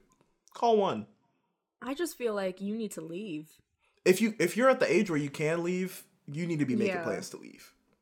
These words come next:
Speaker 2: Yeah, 'cause
Speaker 1: 'Cause what you
Speaker 2: that's
Speaker 1: said in the very
Speaker 2: just
Speaker 1: beginning about, like, "Oh, well, it's my parents' house, so there's not, like, a lot I can do," is
Speaker 2: That says a lot.
Speaker 1: Yes. Yes.
Speaker 2: Mm-hmm.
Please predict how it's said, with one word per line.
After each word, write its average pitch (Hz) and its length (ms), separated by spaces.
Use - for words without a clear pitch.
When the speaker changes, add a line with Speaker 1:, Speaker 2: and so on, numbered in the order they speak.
Speaker 2:
Yeah, 180 420
'cause - 120
Speaker 1:
'Cause 196 160
what 202 80
you 208 60
Speaker 2:
that's 214 120
Speaker 1:
said 220 140
in 214 80
the 190 60
very 175 180
Speaker 2:
just 165 60
Speaker 1:
beginning 139 340
about, 123 260
like, 101 320
"Oh, 165 220
well, 151 200
it's 143 120
my 143 80
parents' 139 340
house, 135 300
so 135 80
there's 117 160
not, 120 220
like, 117 100
a 117 60
lot 107 180
I 113 60
can 110 140
do," 110 300
is 156 400
Speaker 2:
That 220 160
says 262 120
a 220 60
lot. 165 420
Speaker 1:
Yes. - 640
Yes. - 560
Speaker 2:
Mm-hmm. 185 440